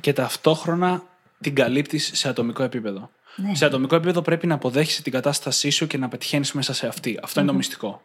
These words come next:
Speaker 2: Ναι.
Speaker 1: Απλά ακούγεται τρομακτικό γιατί λες,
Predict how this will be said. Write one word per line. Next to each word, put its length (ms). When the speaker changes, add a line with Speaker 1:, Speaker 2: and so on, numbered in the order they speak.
Speaker 2:
Ναι. 280
Speaker 1:
Απλά 240
ακούγεται 320
τρομακτικό 600
γιατί 280
λες, 360